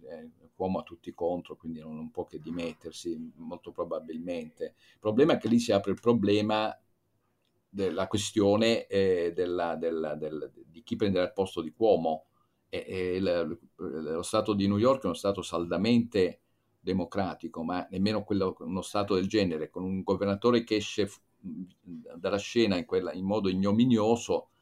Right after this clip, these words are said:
tenendo conto che Andrew Cuomo era considerato un possibile candidato nel, do-, dopo Biden, quindi, eh, era un pezzo grosso, è un pezzo grosso del Partito Democratico.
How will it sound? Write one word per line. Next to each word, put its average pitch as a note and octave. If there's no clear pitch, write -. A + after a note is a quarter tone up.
tenendo A2
conto A#2+
che F#2
Andrew G2+
Cuomo C3+
era G2
considerato F#2+
un G2
possibile A#2+
candidato G2
nel, D#2+
do-, F2
dopo F2
Biden, D2+
quindi, E2+
eh, -
era E2+
un D#2+
pezzo -
grosso, A#2
è A2
un A2
pezzo A#2
grosso A#2
del E2
Partito -
Democratico. D2+